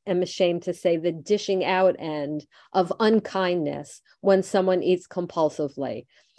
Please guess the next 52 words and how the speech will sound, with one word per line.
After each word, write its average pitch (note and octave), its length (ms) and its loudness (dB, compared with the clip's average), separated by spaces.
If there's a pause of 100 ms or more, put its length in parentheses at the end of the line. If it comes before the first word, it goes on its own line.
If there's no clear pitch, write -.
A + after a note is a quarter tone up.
(100)
I G3 120 2
remember F#3+ 640 4 (340)
I F#3 240 0 (260)
first - 280 0
came G3+ 200 0
to - 140 -4
O F#3+ 160 6
A F3+ 120 4
when F3+ 160 -2
I E3+ 100 -2
was E3+ 140 -8
a D#3 60 -12
teenager, D#3 800 -2 (400)
and F3+ 420 2
someone, E3+ 680 0
um, D#3 460 -6 (440)
and F3+ 140 2
I E3+ 80 2
picked F#3+ 380 0
up, C#3+ 320 2 (460)
um, D#3 340 -6
and F#3 100 2
I - 20 4
remember F3+ 280 4
it C3+ 60 0
was - 160 -4
peanut F#3 420 0
butter C#3+ 240 2
at C#3 80 -4
the D3 80 -6
time D3 320 -6
I C#3+ 60 -4
binged D3 440 -4
on. C#3 280 -6 (400)
And F#3 280 4
my F3+ 120 4
sponsor, F#3+ 840 2
not, B3 280 4
a-, F4 200 2
not C#4+ 320 0
did D4 180 -4
she C#4+ 200 0
beat A3+ 260 0
me F#3 120 2
up. E3 160 0
She, - 160 -8
I A#3+ 100 4
think D#4 180 2
she C#4+ 140 2
had A#3 140 4
her D4 280 4
sponsor, D#3 840 -4